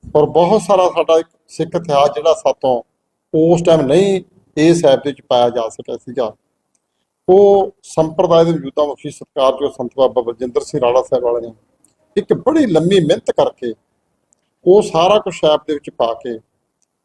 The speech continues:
ਅੱਜ ਪੰਥ ਦੀਆਂ ਵੱਡੀਆਂ ਹਸਤੀਆਂ, ਇਹ ਸਾਰੀਆਂ ਪੰਥ ਦੀਆਂ ਜਿਹੜੀਆਂ ਹਸਤੀਆਂ ਨੇ, ਅੱਜ ਰਾੜਾ ਸਾਹਿਬ ਵਿਖੇ ਸੱਦਾ ਦੇ ਕੇ ਬੁਲਾਈਆਂ ਗਈਆਂ ਸਨ। ਇਸ ਐਪ ਨੂੰ ਲਾਂਚ ਕਰਨ ਦੇ ਸ਼ੁਭ ਮੌਕੇ ਤੇ ਸਾਡੀ ਬੇਨਤੀ ਨੂੰ ਪ੍ਰਵਾਨ ਕਰਦੇ ਹਾਂ।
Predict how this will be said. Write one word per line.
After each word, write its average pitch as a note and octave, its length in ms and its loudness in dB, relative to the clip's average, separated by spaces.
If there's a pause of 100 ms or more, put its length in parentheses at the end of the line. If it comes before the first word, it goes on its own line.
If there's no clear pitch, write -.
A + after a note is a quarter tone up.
ਅੱਜ E3 220 2 (100)
ਪੰਥ - 260 -2
ਦੀਆਂ F3 180 2
ਵੱਡੀਆਂ C#3+ 420 -2
ਹਸਤੀਆਂ, C3 440 -6 (560)
ਇਹ A3 100 0
ਸਾਰੀਆਂ F3 440 0
ਪੰਥ E3 280 -10
ਦੀਆਂ E3+ 120 -4
ਜਿਹੜੀਆਂ F3 160 -2 (100)
ਹਸਤੀਆਂ C3 300 -10
ਨੇ, A2+ 100 -12 (580)
ਅੱਜ D3+ 160 2
ਰਾੜਾ C3+ 260 2
ਸਾਹਿਬ D3+ 220 0
ਵਿਖੇ D3 180 -10
ਸੱਦਾ C3 320 -4
ਦੇ B2+ 100 -6
ਕੇ C3+ 100 -8
ਬੁਲਾਈਆਂ A#2 400 -8
ਗਈਆਂ A#2 200 -20
ਸਨ। C#3+ 260 -8 (600)
ਇਸ F3+ 400 4
ਐਪ E3 400 4
ਨੂੰ D#3+ 140 0 (520)
ਲਾਂਚ D#3 460 2
ਕਰਨ D3 180 0
ਦੇ C#3+ 80 -8
ਸ਼ੁਭ F3+ 220 -4
ਮੌਕੇ B2+ 340 -4
ਤੇ A#2 200 -12 (440)
ਸਾਡੀ C#3+ 300 0
ਬੇਨਤੀ B2+ 360 -2
ਨੂੰ C3+ 100 -4
ਪ੍ਰਵਾਨ B2 320 -2
ਕਰਦੇ B2+ 280 -6
ਹਾਂ। C#3+ 160 0